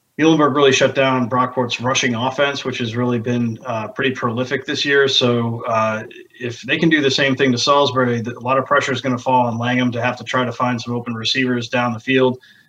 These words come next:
Um, Muhlenberg has had some success in, in the defensive passing game,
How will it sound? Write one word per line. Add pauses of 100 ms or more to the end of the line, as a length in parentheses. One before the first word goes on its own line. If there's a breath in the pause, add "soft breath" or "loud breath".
(140)
Um,
Muhlenberg
has
had
some
success
in,
in
the (260 soft breath)
defensive
passing
game,